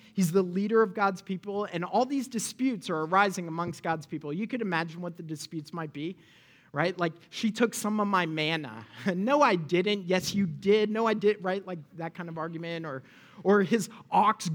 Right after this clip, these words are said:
gored my sheep," or, "That kid was running through the camp, and he totally took out my tent. And why are your kids running in the camp anyway?"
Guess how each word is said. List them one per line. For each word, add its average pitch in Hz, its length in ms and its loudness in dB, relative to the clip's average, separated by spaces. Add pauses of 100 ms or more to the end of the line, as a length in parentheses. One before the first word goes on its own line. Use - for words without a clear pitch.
gored 202 420 6
my 196 220 4
sheep," 214 480 -4
or, 190 100 2
"That 196 240 2
kid 285 240 0
was 202 160 -2
running 277 300 0
through 277 180 -8
the 247 80 -6
camp, 262 320 -6
and 165 100 -6
he 160 100 -4
totally 277 400 -4
took - 180 -8
out 233 140 0
my 214 120 2
tent. 214 300 -4
And 196 100 0
why 302 160 4
are 415 100 2
your 349 160 2
kids 262 280 0
running 311 280 2
in 302 100 -4
the 294 80 -6
camp 302 260 -6
anyway?" 302 480 -4